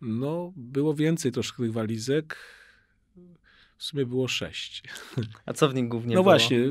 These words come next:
Speaker 1: myślę, że tak była jedna walizka, y, która, mm, właśnie te rzeczy, które za-, zawiozłem tam,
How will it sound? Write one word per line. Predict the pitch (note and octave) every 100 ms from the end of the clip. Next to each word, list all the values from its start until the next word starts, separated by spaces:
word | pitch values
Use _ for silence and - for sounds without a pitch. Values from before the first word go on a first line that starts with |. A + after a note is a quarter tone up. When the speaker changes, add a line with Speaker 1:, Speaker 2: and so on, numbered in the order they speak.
| D3+ F#3 - _
Speaker 1:
myślę, | G#3 G3 G3
że |
tak | F#3 E3
była | D#3+
jedna | E3 E3+ D#3+
walizka, | D#3 D#3+ - D3 C#3+ C3+
y, |
która, | B2+ C3+ C3 B2+
mm, | B2 B2 A#2+ A#2 A2+ A2+ A2+ A2+
właśnie | G#2+ C3+
te | -
rzeczy, | B2 B2+ B2+
które | B2 A#2
za-, | A#2+ A#2+
zawiozłem | A#2 A#2 A#2+ A#2 A2+
tam, | A2+ C3+